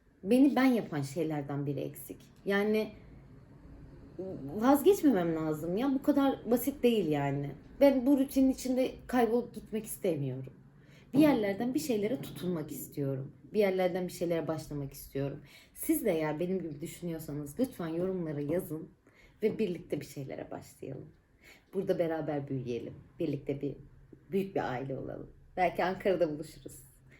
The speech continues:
Birkaç tane zaten ben şu an Instagram'ı aktif kullanan bir insanım. Ee, çalıştığım iş yerinde bazen denk geliyor. "Aa, ben sizi Instagram'dan takip ediyordum," falan diyorlar. Çok hoşuma gidiyor. Çok tatlı oluyor. Ee,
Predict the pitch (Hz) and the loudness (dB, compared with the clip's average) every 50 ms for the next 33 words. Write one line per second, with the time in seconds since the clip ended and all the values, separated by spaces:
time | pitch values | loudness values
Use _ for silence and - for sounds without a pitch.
0 | - - - - - - 175 - 247 233 233 - - 233 220 220 220 202 208 202 | -20 -20 -20 -20 -18 -10 -2 2 2 2 2 2 0 0 2 2 0 0 0 0
1 | 208 233 202 202 190 190 190 - 202 180 180 180 180 - - 185 165 180 180 180 | 0 0 -4 -2 -2 -4 -4 -4 -4 -2 -2 -2 -4 -4 -4 -4 -2 0 0 0
2 | 170 170 165 - - - - - - 156 143 139 143 139 135 139 139 139 143 - | -2 -4 -6 -10 -18 -20 -18 -10 -6 -4 -2 -2 -2 -2 -2 -2 -2 -4 -6 -6
3 | - 170 208 277 311 311 - - - - - - _ _ _ _ - - 160 160 | -8 -6 -6 -6 -8 -10 -12 -18 -20 -20 -20 -20 _ _ _ _ -10 -6 -4 -4
4 | 160 160 160 156 151 156 135 - - - - 226 202 - - 208 196 196 196 - | -2 -2 -2 0 -2 -2 -4 -6 -8 -6 -2 -2 -2 0 0 0 0 0 0 0
5 | 202 175 175 180 185 170 185 175 170 180 185 180 160 160 160 156 160 - 160 151 | 0 0 0 0 -2 -2 -2 -2 0 0 0 0 2 0 0 0 -2 -2 -2 0
6 | 147 143 143 - - 220 226 233 233 - 214 208 208 208 - 180 196 - - - | 0 0 -2 -4 -4 -4 -4 -4 -2 -2 -2 -2 -2 -4 -6 -8 -8 -8 -6 -6
7 | 196 175 185 185 190 196 196 190 - 170 156 156 - 175 151 135 135 135 131 131 | -4 -4 -4 -4 -2 -4 -4 -4 -4 -6 -6 -6 -4 -4 -4 -2 -2 -4 -4 -4
8 | 147 - - 151 147 160 160 156 151 151 143 175 196 208 - - 196 - 185 151 | -8 -10 -8 -8 -8 -6 -8 -6 -4 -4 -4 -4 -6 -8 -10 -12 -10 -8 -8 -8
9 | 135 - 139 131 131 131 131 - - 147 139 - - - - - - - 233 196 | -8 -8 -8 -6 -6 -6 -6 -10 -10 -12 -10 -10 -12 -14 -20 -14 -6 -2 -2 -2
10 | 202 - - 180 160 - - 156 147 143 143 135 131 131 143 165 208 247 - - | -2 -4 -8 -8 -8 -6 -4 -2 0 0 0 0 0 -2 -2 -2 -4 -10 -16 -20
11 | - - - - - - - - - - - - - - - - - - - _ | -20 -20 -20 -20 -20 -20 -20 -20 -20 -20 -20 -20 -20 -20 -20 -20 -20 -20 -20 _
12 | _ - _ - - 170 170 170 170 170 175 175 175 - - | _ -20 _ -6 -2 0 0 0 0 0 0 0 0 -2 -4